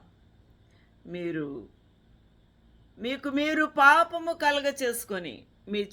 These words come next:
చేతులతో మీరు నిర్మించిన వెండి విగ్రహములను, సువర్ణ విగ్రహములను ఆ దినమున మీలో ప్రతివాడు పారవేస్తాడు. ఒక రోజు రాబోతుంది, జాగ్రత్త. ఒక రోజున ఆయన తన్ను తాను బయలుపరుచుకుంటాడు.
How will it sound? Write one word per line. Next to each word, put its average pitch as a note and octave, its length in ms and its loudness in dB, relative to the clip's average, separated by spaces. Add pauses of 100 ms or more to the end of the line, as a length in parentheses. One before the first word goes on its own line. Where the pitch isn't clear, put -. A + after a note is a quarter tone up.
చేతులతో G#3+ 540 -2
మీరు G3 260 0
నిర్మించిన G3 720 -2
వెండి G#3 340 -4
విగ్రహములను, A#3 760 -4
సువర్ణ B3 420 -4
విగ్రహములను B3+ 680 -2
ఆ B3+ 120 6
దినమున C4+ 440 0
మీలో C4 360 0
ప్రతివాడు C4+ 760 2
పారవేస్తాడు. C#4 1000 4
ఒక F#3 140 -6
రోజు F#3+ 400 -4
రాబోతుంది, E3+ 720 -6 (1300)
జాగ్రత్త. E3 840 -4 (1080)
ఒక F#3+ 160 -8
రోజున D4 480 2
ఆయన D4+ 560 8
తన్ను D4 300 -2
తాను D#4 280 6
బయలుపరుచుకుంటాడు. C4+ 1400 4